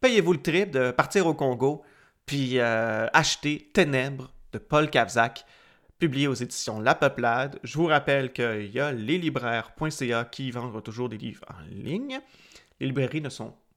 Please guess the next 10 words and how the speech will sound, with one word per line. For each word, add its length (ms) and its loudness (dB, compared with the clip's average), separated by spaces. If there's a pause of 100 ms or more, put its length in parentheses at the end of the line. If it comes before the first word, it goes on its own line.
(160)
techniquement 580 -4
pas 160 -4
fermées 600 -4
encore 540 -4 (220)
si 440 -10
ils 280 -6
ont 80 -2
pignon 400 -6
sur 280 -10
rue. 240 -8